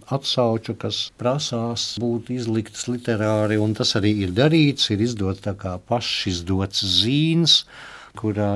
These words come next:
ir, eh, vesela kaudzīta tekstu, un tiešām šie visi skaidrojumi, apraksti un tekstuālā daļa ir ļoti svarīga. Un mēs būtu laimīgi ieraudzīt,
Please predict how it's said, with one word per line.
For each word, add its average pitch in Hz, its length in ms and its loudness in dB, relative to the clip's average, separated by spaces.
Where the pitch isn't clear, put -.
ir, 104 260 -2
eh, 104 440 -2
vesela 107 440 -2
kaudzīta 101 640 0
tekstu, 120 560 -2
un 101 540 0
tiešām 104 420 -4
šie - 180 -4
visi 110 320 -2
skaidrojumi, 104 920 0
apraksti 95 580 -6
un 95 240 -4
tekstuālā 101 560 -2
daļa 101 320 -2
ir 98 80 -4
ļoti 101 300 2
svarīga. 139 500 4
Un 117 260 4
mēs 127 240 4
būtu 117 240 0
laimīgi 131 540 4
ieraudzīt, 117 760 0